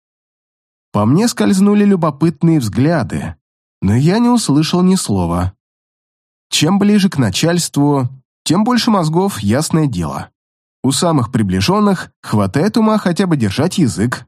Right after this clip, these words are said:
за зубами. Внутри цеха ярко горел свет. Я увидел, что коробки носят к одной из камер, расположенных в дальнем конце помещения. Всего камер было три,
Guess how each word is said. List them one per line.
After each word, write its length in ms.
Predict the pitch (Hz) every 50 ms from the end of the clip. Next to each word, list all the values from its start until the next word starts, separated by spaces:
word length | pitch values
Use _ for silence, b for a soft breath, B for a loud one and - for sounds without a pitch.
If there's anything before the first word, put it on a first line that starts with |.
| _
за 180 | - 101 95 139
зубами. 560 | 151 160 170 135 104 80 71 - - 87 - - _ _ _ _ _ _ _ _ _ _ _ _ _
Внутри 460 | - - 98 113 139 139 139 139 139
цеха 400 | 135 139 - 175 190 190 160 -
ярко 420 | 160 151 139 160 165 - 160 - 147
горел 300 | 139 147 143 147 151 151
свет. 540 | 147 - - 127 127 117 82 - - - - _ _ _ _ _ _ _ _ _ _ _ _ _ _ _ _ _ _ _
Я 260 | - 85 90 107 131
увидел, 300 | 147 165 202 208 208 196
что 200 | - - - 175
коробки 400 | - 185 175 190 190 - - -
носят 340 | 185 - 175 160 - 143 -
к 80 | -
одной 260 | 139 139 143 151 135 110
из 120 | - -
камер, 460 | - 156 160 175 170 165 156 147 139 B B B _ _
расположенных 760 | - - 143 143 139 - - 104 147 180 170 170 180 175 160 120
в 60 | 104
дальнем 380 | 85 117 131 156 175 190 202
конце 360 | 196 - 196 175 - - 110 104
помещения. 760 | 104 139 151 160 156 - - - 78 71 71 69 64 - _ _ _ _ _ _ _ _ _ _ _ _ _ _
Всего 320 | - - - 127 104 92
камер 380 | - - - 160 190 208 214 196
было 320 | 151 110 117 131 151 151
три, 400 | 147 139 - 156 160 117 87 73